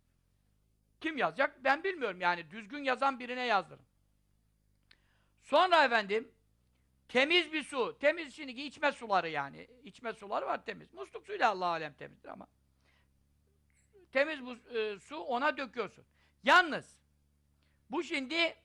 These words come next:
suyu ne zaman döküyorsun? Seher vakti diyor. Şimdi tabii ki ben de izah etmemişim hakikaten. Millet de yanlış. Adam diyor ki, "Bu kadar şeyi seherde nasıl sığdırayım?" yazdım ha. Kardeşim,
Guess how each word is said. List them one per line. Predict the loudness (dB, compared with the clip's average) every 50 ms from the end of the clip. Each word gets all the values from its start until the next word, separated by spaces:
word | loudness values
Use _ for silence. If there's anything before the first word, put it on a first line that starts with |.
| _ _ _ _ _ _ _ _
suyu | -10 -4 -2 0 2 4
ne | 4 4
zaman | 6 4 6 6 4 4 2
döküyorsun? | 0 -4 -4 -8 -16 -18 -20 -20
Seher | _ 0 4 6 8 8 8 8
vakti | 8 8 6 6 4 -2 -16 -18 -18
diyor. | -18 -18 -20 -20 _ _ _ _ _ _ _ _
Şimdi | -14 -14 -4 0
tabii | 0 0 0 0 -4
ki | -4 0
ben | 0 0 0
de | 0 -2
izah | -2 2 4 4 4
etmemişim | 4 4 0 -6 -8 -8 -6 -4 -2
hakikaten. | -2 -2 -4 -8 -8 -8 -8 -6
Millet | -4 -4 -4 -4 -4
de | -4
yanlış. | -2 -2 -2 -2 -4 -6
Adam | -6 -4 -2 0 0 0 -2 -2
diyor | -6 -8
ki, | -8 -8
"Bu | -8
kadar | -6 -6 -6 -8
şeyi | -10 -10 -12 -10
seherde | -6 0 2 2 2 2 2 0 0
nasıl | 0 -2 -4 -6 -14
sığdırayım?" | -12 -12 -12 -10 -10 -10 -10 -6 -4
yazdım | -4 -4 -4 -6 -8 -12
ha. | -10 -10 -10 -12 _ _ _ _ _ _ _ _ _ _ _ _ _ _ _ _ _
Kardeşim, | 2 4 4 4 4 2 -2 -4 -4 -6 -10 -10 -10